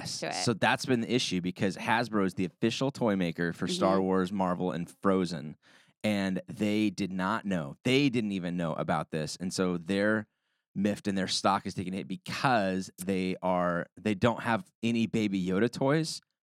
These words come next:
Speaker 1: for sale. They're, the quickest they can get them to shelves is May
Speaker 2: <laughs>
Speaker 1: of two thousand twenty.
Speaker 2: Who's the writer for Star Wars? 'Cause that's the interview I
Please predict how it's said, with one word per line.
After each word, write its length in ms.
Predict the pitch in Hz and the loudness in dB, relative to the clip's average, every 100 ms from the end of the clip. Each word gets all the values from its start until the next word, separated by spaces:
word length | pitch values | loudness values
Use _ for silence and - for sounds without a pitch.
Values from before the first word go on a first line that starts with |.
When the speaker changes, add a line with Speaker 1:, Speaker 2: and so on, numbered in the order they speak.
| _ | _
Speaker 1:
for 100 | 113 | 0
sale. 600 | 104 - 127 110 85 80 _ _ - | 2 4 4 4 0 -4 _ _ -4
They're, 320 | 92 123 113 - - | 2 2 2 -4 -4
the 80 | 113 | -4
quickest 480 | - 135 - 143 | 2 2 2 -2
they 100 | 120 | 0
can 160 | 113 95 | -2 -2
get 160 | 90 101 | -4 -2
them 140 | 104 | -2
to 80 | 92 | -2
shelves 460 | - 95 92 95 - | 0 2 2 0 -2
is 220 | 95 90 | -4 -2
May 360 | 95 95 101 101 | 0 2 2 0
Speaker 2:
<laughs> 20 | |
Speaker 1:
of 120 | 87 | -2
two 140 | - 104 | -4 -2
thousand 360 | 92 80 82 | -2 -2 -6
twenty. 300 | - 113 101 | -6 -2 2
Speaker 2:
Who's 180 | 359 427 | 2 0
the 140 | 381 349 | 0 2
writer 360 | 214 185 190 | 2 2 0
for 220 | 196 202 190 | -4 -6 -6
Star 220 | - 185 | -4 -2
Wars? 240 | 185 185 | 0 -2
'Cause 140 | - 196 | -4 2
that's 320 | 208 190 - | 4 4 0
the 220 | 185 185 120 | -2 -2 0
interview 320 | 160 160 156 | -2 -2 0
I 140 | 143 | 0